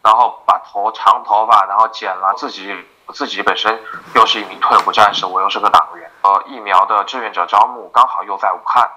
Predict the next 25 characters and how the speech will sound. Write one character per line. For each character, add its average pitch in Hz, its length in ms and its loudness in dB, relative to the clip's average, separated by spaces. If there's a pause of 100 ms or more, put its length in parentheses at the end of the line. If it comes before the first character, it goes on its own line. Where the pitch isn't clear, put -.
(720)
然 95 140 4
后 98 800 -2 (420)
怎 98 60 -12
么 98 80 -6
说 127 120 2
呢？ 139 60 6 (180)
我 - 260 -4
自 208 220 -8
认 170 180 -2
为 98 160 -2
我 95 380 -4 (800)
满 101 260 2
足 117 140 -6
他 127 120 4
的 120 100 -2
所 104 380 -4
有 110 140 -6
条 92 240 -6
件， 95 180 -14 (1800)
是， - 160 -12 (840)
我 110 220 -4
不 120 120 2
上 160 200 4
谁 113 120 -10
上 208 140 0